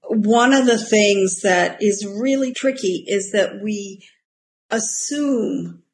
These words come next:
that our partner sees the world, processes the world in exactly the same way that we do. So whatever they do, we ascribe our meaning to them. And, you know, these are really smart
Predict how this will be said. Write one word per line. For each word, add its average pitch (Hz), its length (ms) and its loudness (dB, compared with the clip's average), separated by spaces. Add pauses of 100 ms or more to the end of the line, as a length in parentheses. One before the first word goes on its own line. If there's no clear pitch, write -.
(640)
that 208 460 0
our 202 220 -8
partner 202 880 -4 (580)
sees 269 300 0
the 220 160 2
world, 190 560 0 (380)
processes 233 760 0
the 202 140 2
world 180 460 0
in 196 120 -2
exactly 180 560 0
the 175 120 -10
same 175 340 -4
way 156 180 0
that - 240 -8
we 156 200 -6
do. 87 280 -8 (460)
So 240 180 2
whatever 247 580 2
they 226 360 2
do, 190 500 0 (140)
we 233 240 -2
ascribe 190 720 -4 (120)
our 214 500 2
meaning 196 680 -2 (680)
to 190 180 -2
them. 156 480 -2 (560)
And, 302 180 2
you 370 100 4
know, 277 120 2
these 349 200 2
are 277 100 0
really 240 280 2
smart 226 680 -2